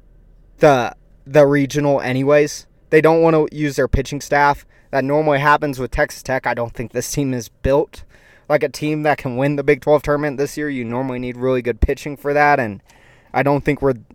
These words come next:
we're deep there. I don't know if we're that good there, but especially with Trenton Parrish probably being out,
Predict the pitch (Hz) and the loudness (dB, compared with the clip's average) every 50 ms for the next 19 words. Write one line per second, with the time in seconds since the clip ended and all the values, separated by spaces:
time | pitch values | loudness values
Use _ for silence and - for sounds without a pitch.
0 | _ _ _ _ _ - 156 180 170 143 127 156 202 247 240 _ _ - 160 165 | _ _ _ _ _ 2 4 4 4 4 2 0 0 0 -2 _ _ 8 8 10
1 | 180 185 180 170 151 131 135 143 143 - 151 151 147 135 135 135 127 120 120 113 | 10 10 10 8 6 4 2 -2 -2 -2 -2 -2 -2 -2 -4 -6 -6 -4 -4 -4
2 | 104 92 - _ _ - - - 117 120 147 220 208 202 240 247 247 247 247 202 | -6 -6 -10 _ _ -18 -10 -6 -2 2 2 2 2 4 4 4 4 4 2 -2
3 | - - _ _ _ _ _ - - - _ _ _ _ - 170 170 156 131 - | -4 -12 _ _ _ _ _ -20 -20 -20 _ _ _ _ 4 6 6 6 6 4
4 | _ _ _ - - 143 - - - 156 156 156 - - 175 165 151 135 135 - | _ _ _ -4 -4 -2 -2 0 2 4 4 4 4 2 2 2 2 0 -2 -4
5 | - - 151 147 147 139 127 139 139 143 143 139 131 - - - - _ _ _ | -2 -2 0 0 -2 -2 0 0 2 2 2 0 -2 -6 -12 -16 -20 _ _ _
6 | _ _ _ _ _ _ _ _ _ - - 156 160 165 160 143 131 151 147 139 | _ _ _ _ _ _ _ _ _ -2 2 4 6 6 4 2 0 -2 -2 -2
7 | 120 113 123 139 170 185 - - - | -2 0 2 2 2 0 -2 -10 -20